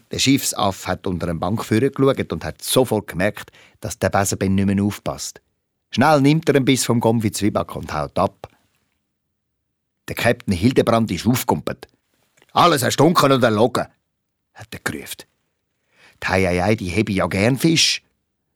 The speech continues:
Und koche mindestens zweimal pro Woche Fischstäbli oder Fischfilet oder Fischsuppe.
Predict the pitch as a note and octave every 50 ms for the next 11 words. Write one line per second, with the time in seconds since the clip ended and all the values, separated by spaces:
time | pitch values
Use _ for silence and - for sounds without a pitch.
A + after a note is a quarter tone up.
0 | _ - - G#2+ - C#3+ D#3 D3 - - C#3 C3+ C#3 C#3+ C#3+ C3+ A#2 - B2+ A#2
1 | - - - - A#2 A#2+ B2+ B2+ B2+ B2+ A2+ - - A#2 A#2+ B2 E3 F3 - -
2 | - G#2+ - C3+ C#3 - - - - - B2+ - - C3 F#2 - _ - A#2+ -
3 | A2+ - B2 C3+ C#3+ - - - G#2+ G2 A2 G2+ F#2 F2+ - B2 A#2+ D3+ E3 -
4 | - A#3+ A#3+ - - - -